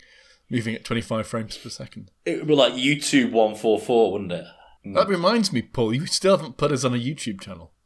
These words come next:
Speaker 2: Oh, website.
Speaker 1: I don't know why that would be an advantage to people listening, but
Speaker 2: Well, I think the idea is that they can watch as we stream live, kind of thing.
Speaker 1: Th-, oh, live stream, that's different. Yeah, yeah, we could do that.
Speaker 2: And then, of course, they can watch afterwards.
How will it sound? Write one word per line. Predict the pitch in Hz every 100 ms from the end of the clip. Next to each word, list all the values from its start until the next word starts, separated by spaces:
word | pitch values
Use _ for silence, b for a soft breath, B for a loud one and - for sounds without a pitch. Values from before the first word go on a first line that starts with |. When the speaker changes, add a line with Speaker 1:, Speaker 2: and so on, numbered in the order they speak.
| _ 220
Speaker 2:
Oh, | 339 277
website. | 156 - - 135
Speaker 1:
I |
don't | 190 156
know | 131
why | 123 127 117 104 -
that | 117
would | 117 107
be |
an | 107
advantage | 104 113 107 101 -
to |
people | 120 104 104
listening, | 101 - 95 92 _
but | - 104 _ -
Speaker 2:
Well, | 127
I |
think | 135 175
the |
idea | 151 139 147
is | 127
that | 135
they | 117
can | 139 131
watch | 139 -
as | -
we | 110
stream | - - 117 107 98
live, | 98 98 87 82 85 - - -
kind | 98 87
of | 82
thing. | 92 87 85 _
Speaker 1:
Th-, | - -
oh, | 160
live | 123 139 180 185
stream, | - 123
that's | 165 196
different. | - - - -
Yeah, | 127 107 -
yeah, | 113
we | 113 170
could | - -
do | 131
that. | 78 - _ -
Speaker 2:
And | 165
then, | 107
of |
course, | - 104
they | 92
can | 92
watch | 90 82
afterwards. | 92 - 80 73 - -